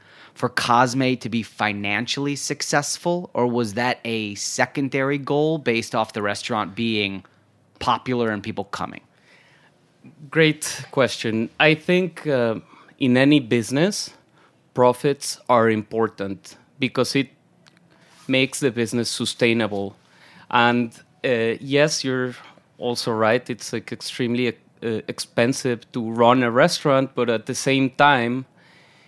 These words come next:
Speaker 2: uh, you cannot cut corners. Uh, I, I think the, the biggest mistake people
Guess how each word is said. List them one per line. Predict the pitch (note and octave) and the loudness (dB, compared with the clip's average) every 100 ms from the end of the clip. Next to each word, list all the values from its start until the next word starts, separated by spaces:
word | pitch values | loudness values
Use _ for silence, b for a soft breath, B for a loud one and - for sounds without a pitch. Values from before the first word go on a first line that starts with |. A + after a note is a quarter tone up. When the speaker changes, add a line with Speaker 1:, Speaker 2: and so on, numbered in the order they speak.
| b _ _ | b _ _
Speaker 2:
uh, | C3+ A#2+ A2+ A2 - _ | 0 2 2 0 -4 _
you | C#3 C#3 | -4 -2
cannot | - A#2+ A2+ - | 0 2 2 0
cut | - G#2+ - | -2 -2 -2
corners. | A2 G#2+ G#2 D2+ - - - _ - | -2 0 0 -4 -6 -8 -10 _ -4
Uh, | A#2 A2 - | -2 -2 -2
I, | - - C3+ | -4 -4 -2
I | C#3+ | 0
think | B2+ D3+ C#3+ | 2 2 2
the, | C3+ A#2+ A2+ | 2 0 0
the | C3 C3+ | -6 -8
biggest | A#2 C#3 C3+ C#3+ C#3 - - - | -2 2 2 2 0 -4 -12 -8
mistake | B2 A#2+ - B2+ A#2 A#2 - - _ b b b b _ | -4 -4 -4 0 0 0 -6 -20 _ b b b b _
people | B2+ A#2+ - A#2 A2+ A2+ A2 | -2 -2 0 0 2 0 -4